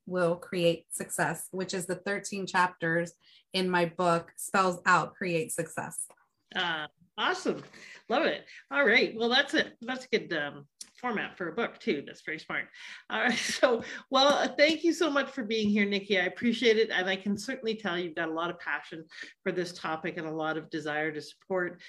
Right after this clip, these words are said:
Speaker 2: people in really stepping into their leadership so that they can make a difference. In my world, I talk about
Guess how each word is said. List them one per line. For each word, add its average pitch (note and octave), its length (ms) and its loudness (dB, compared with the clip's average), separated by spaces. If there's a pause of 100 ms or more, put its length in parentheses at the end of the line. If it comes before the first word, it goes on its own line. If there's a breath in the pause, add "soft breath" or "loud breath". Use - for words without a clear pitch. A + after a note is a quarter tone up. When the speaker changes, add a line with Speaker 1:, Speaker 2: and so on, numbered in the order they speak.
(160 loud breath)
Speaker 2:
people G#3 300 0
in F#3 100 0
really A#3+ 240 0
stepping G3+ 400 0
into G#3+ 380 0
their C#3 200 -2
leadership D3+ 520 -8
so F#3 180 -4
that F3 240 -6
they E3 100 -2
can E3+ 360 -4 (440 loud breath)
make F#3+ 220 2
a A3 60 0
difference. F3+ 480 -4
In E3+ 100 -2
my D#3+ 220 -2
world, D#3+ 360 0
I D3+ 120 0 (120)
talk E3 220 -6
about D#3+ 240 -4